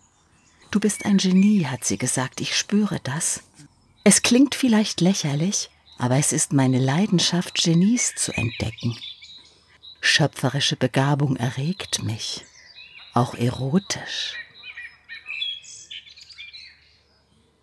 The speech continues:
Er fährt mit der Puppe zu ihr in die Isestraße, setzt sich vor dem Haus auf die Stufen. Er weiß, um diese Zeit ist sie nicht zu Hause.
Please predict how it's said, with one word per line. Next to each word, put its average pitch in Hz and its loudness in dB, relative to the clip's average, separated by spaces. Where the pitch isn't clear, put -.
Er 269 4
fährt 233 2
mit 180 4
der 143 4
Puppe - 0
zu - 2
ihr 180 4
in 185 6
die 185 2
Isestraße, 151 0
setzt 170 4
sich - 2
vor 151 2
dem 147 2
Haus 156 2
auf - -2
die - -4
Stufen. 196 2
Er 156 8
weiß, 151 8
um 165 8
diese 156 6
Zeit 170 4
ist - 0
sie 156 4
nicht 151 0
zu 139 -2
Hause. 143 -4